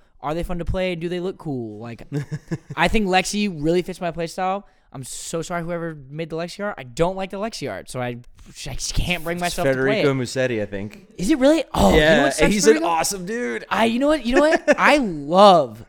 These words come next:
Speaker 1: the dragons that he draws.
Speaker 2: Yeah.
Speaker 1: They're so freaking cool.
Speaker 2: It's a good
Speaker 1: I
Speaker 2: save.
Speaker 1: don't, yeah, I don't love, I mean, I genuinely, I do.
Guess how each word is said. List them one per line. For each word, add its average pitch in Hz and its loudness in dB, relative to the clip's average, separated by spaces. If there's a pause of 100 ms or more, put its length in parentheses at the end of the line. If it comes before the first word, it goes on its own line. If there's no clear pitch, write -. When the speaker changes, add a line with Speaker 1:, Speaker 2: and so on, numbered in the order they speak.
Speaker 1:
the 139 -8
dragons 123 -4
that 104 -10
he 120 -14
draws. 87 -12
Speaker 2:
Yeah. 78 -6
Speaker 1:
They're 170 0
so - 2
freaking 330 -2
cool. 440 6
Speaker 2:
It's - -20
a - -16
good 98 -10
Speaker 1:
I - -20
Speaker 2:
save. - -10
Speaker 1:
don't, 254 -10 (240)
yeah, 381 -2
I 403 -2
don't 370 -8
love, 403 -6
I 139 -10
mean, 156 -8 (100)
I 170 2
genuinely, 160 -6
I 120 -12
do. 139 -10